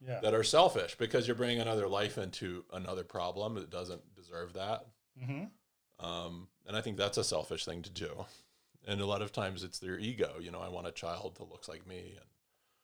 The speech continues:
Speaker 2: that's what
Speaker 1: Right.
Speaker 2: bothers me a little bit about gay couples who have children and they go to all this expense and trouble to have a genetic child of one or both of them, and paying surrogates, and all this money goes into it, and it's really wealthy gays do this.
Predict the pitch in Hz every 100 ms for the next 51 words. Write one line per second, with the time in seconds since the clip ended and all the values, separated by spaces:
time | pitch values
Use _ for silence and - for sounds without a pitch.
0 | _ - 147 - 101 120 120 113 107 110
1 | 101 107 110 113 110 101 98 85 - _
2 | - _ - 95 - 95 101 90 98 92
3 | - 92 92 107 95 95 98 95 98 98
4 | 95 - - - 87 87 92 101 95 92
5 | 95 95 90 87 85 85 85 - 80 85
6 | 90 95 87 87 92 92 90 90 - 87
7 | 98 95 98 - _ _ _ _ _ _
8 | _ _ _ - 95 - 101 92 - 98
9 | 92 95 95 - 98 92 95 92 87 87
10 | 92 92 90 95 95 95 92 92 98 95
11 | 95 90 87 - 90 87 90 87 85 90
12 | 90 85 85 - -